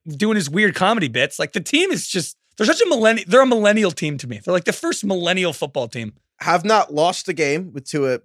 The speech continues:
Speaker 2: playing the full game. And also, they're in first place in the A F C East.
Speaker 1: And the games Tua has finished, he's seven and oh. He leads the league in passer rating, leads the league in touchdown to interception ratio.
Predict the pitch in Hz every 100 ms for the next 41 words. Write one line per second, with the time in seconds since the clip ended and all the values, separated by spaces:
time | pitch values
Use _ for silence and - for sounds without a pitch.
0 | _ 151 131 127 117 127 117 131 120 110
1 | 131 123 131 113 - 214 202 196 196 214
2 | 214 - 127 127 131 170 156 - 170 196
3 | 170 247 - - 220 190 143 - 151 196
4 | - - 165 - 190 196 196 156 147 147
5 | - 156 156 170 160 175 170 143 143 131
6 | 131 120 113 110 117 _ _ _ 151 190
7 | 175 208 202 180 160 160 - 160 147 139
8 | 135 127 131 120 110 - 117 101